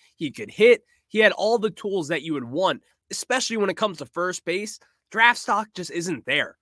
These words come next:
for first baseman. You don't really see that too often, to have someone be just a first baseman and drafted in the first round, especially up in the top fifteen. It's just something that's rare. But beside that,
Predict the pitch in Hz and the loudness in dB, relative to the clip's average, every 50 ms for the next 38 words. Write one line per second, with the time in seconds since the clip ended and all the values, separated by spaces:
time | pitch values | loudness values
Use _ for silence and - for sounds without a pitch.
0 | _ _ _ _ - 123 - - 147 127 123 117 - - 123 107 107 - - 107 | _ _ _ _ -16 -16 -12 -6 -6 -6 -6 -6 -10 -10 -10 -10 -12 -12 -16 -10
1 | 104 123 160 202 165 165 202 180 151 - - - 151 160 175 165 135 123 117 - | -4 0 0 0 2 2 0 0 0 -2 -4 -6 -6 -4 -4 -2 0 0 -2 -2
2 | _ - - 190 180 156 131 135 147 151 - _ - - 98 95 - _ _ _ | _ -10 -8 -6 -4 -4 -2 -2 -2 -2 -4 _ -12 -14 -14 -16 -20 _ _ _
3 | _ _ - 143 135 135 127 - - 160 151 147 139 131 117 123 127 127 123 120 | _ _ 2 4 4 4 2 0 -4 -4 -4 -4 -4 -6 -6 -6 -4 -4 -4 -4
4 | 104 - 107 101 95 95 123 120 123 - - - 151 - - 147 143 139 - - | -6 -10 -18 -20 -14 -10 -10 -8 -8 -10 -10 -12 -10 -6 -4 -2 -2 -2 -4 -4
5 | - 139 156 190 185 - - 117 107 110 107 - 135 127 120 120 - - 123 117 | -4 -4 -2 -2 -4 -8 -10 -12 -12 -12 -8 -2 0 2 2 2 0 -4 -10 -10
6 | 113 107 - - 131 127 120 - - 180 175 147 107 110 - - - - 175 180 | -10 -10 -6 -4 -4 -4 -4 -2 0 0 0 0 -2 -4 -10 -10 -4 0 0 0
7 | 175 - 151 131 120 113 113 - 110 113 107 - - - 131 120 - _ - 113 | 0 0 -4 -2 -2 -2 -4 -4 -8 -14 -12 -6 0 2 2 2 0 _ -10 -12
8 | 104 - - - 240 254 196 - - _ _ _ _ _ _ - 269 208 - 254 | -12 -12 -8 -6 -4 -2 -4 -4 -6 _ _ _ _ _ _ -6 -6 -4 -2 -2
9 | 240 - - 240 214 175 202 185 175 143 123 - - 139 135 117 90 80 - _ | 0 0 2 0 0 0 0 -2 0 0 -2 -2 -2 -2 -2 -2 -2 -4 -10 _
10 | _ _ _ _ _ _ - 202 196 - - 180 - - 254 240 233 226 175 120 | _ _ _ _ _ _ -2 -2 -2 -2 -4 -6 -2 2 4 6 6 4 2 0
11 | 127 117 101 90 | -2 -4 -4 -6